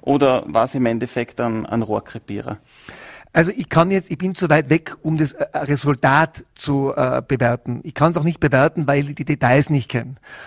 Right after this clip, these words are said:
Speaker 2: Aber grundsätzlich halte ich das schon für den richtigen Weg. Denn, äh, die Anrainer,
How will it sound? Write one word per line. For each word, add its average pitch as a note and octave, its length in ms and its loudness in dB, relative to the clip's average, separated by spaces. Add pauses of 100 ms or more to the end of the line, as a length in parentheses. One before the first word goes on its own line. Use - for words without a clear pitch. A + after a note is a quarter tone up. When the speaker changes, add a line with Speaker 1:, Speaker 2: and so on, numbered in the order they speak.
(160)
Speaker 2:
Aber D#3+ 180 2
grundsätzlich F3+ 1160 0 (160)
halte D3 360 0
ich D#3 100 -8
das D3+ 180 4
schon D#3 420 0
für - 140 -4
den C#3+ 120 4
richtigen C#3 520 -4
Weg. C#3 280 2 (440)
Denn, D#3 260 2
äh, C#3+ 560 0
die F3 100 -8
Anrainer, F3 800 2